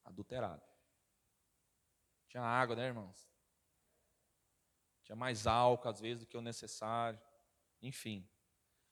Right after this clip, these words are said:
Então, presta atenção, irmãos. Isso é tão grave, é tão grave, que a gente pensa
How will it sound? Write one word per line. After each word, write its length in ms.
Então, 180
presta 480
atenção, 220
irmãos. 320
Isso 160
é 40
tão 220
grave, 560
é 80
tão 360
grave, 600
que 80
a 60
gente 280
pensa 960